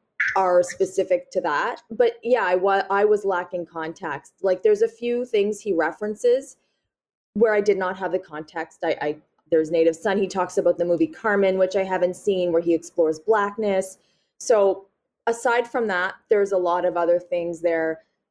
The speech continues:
where you don't really need any of that context. And, and so I would still encourage people to start with any of his nonfiction works, whether they're a collection of essays. I think it's really important to understand.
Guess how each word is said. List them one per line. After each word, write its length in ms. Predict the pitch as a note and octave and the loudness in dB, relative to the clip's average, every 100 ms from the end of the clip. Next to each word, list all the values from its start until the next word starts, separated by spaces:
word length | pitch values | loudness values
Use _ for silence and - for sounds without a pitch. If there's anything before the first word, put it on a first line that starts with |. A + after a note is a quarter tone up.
| _ - | _ 0
where 180 | G3 | 0
you 120 | F#3 F3 | 0 -4
don't 280 | F3+ E3 | -2 -2
really 440 | E3+ D#3+ D#3 D#3 D#3 _ | 0 2 2 0 -8 _
need 340 | F3 E3+ D#3 - E3+ | -4 -2 -4 -6 -4
any 200 | D#3+ D#3 | 0 -2
of 100 | C3 | -2
that 220 | B2 - | -6 -8
context. 720 | D3 C#3 - - - - - A3+ | -12 -12 -10 -12 -12 -20 -2 0
And, 160 | A3+ A3+ | 2 0
and 140 | A#3 | 2
so 140 | A#3+ | 4
I 100 | G#3+ | 4
would 160 | G#3 G#3+ | 4 2
still 260 | - A#3+ A3 | 0 0 0
encourage 420 | G#3 G#3 F#3+ F#3 | -6 -4 -4 -4
people 280 | - G3 F3+ | -12 -6 -6
to 140 | F3+ G3 | -6 -10
start 360 | - F3 D#3 | -4 -2 0
with 200 | E3+ E3 _ | -2 -4 _
any 300 | G3 G3+ G#3 | -2 0 0
of 140 | F#3+ F#3 | 0 -2
his 260 | F#3 F3 | -4 -2
nonfiction 800 | F3 E3 E3 - E3+ - - D#3+ | -4 -6 -6 -2 -4 -2 -10 -8
works, 380 | D3 C#3+ - - | -4 -6 -6 -4
whether 240 | E3 D#3+ | 0 2
they're 160 | D#3 D#3 | 2 0
a 40 | |
collection 480 | D#3 E3+ D3+ - E3+ | -2 -4 -4 -6 -10
of 80 | D#3 | -6
essays. 760 | D#3+ D#3 - E3 D3+ D3+ D#3 D#3 _ _ _ _ _ _ | -4 -6 -4 0 2 2 0 -2 _ _ _ _ _ _
I 80 | A3+ | -2
think 320 | A3+ B3+ B3 A3+ | 2 2 4 2
it's 220 | G#3+ G3 | 0 4
really 260 | G#3 G3+ | 4 6
important 520 | G3 F#3+ G3+ F#3+ F#3 F3+ | 4 0 2 2 0 -8
to 100 | F3 | -8
understand. 720 | F3 E3+ E3+ F3+ E3+ E3+ | -2 -2 -2 -4 -2 -4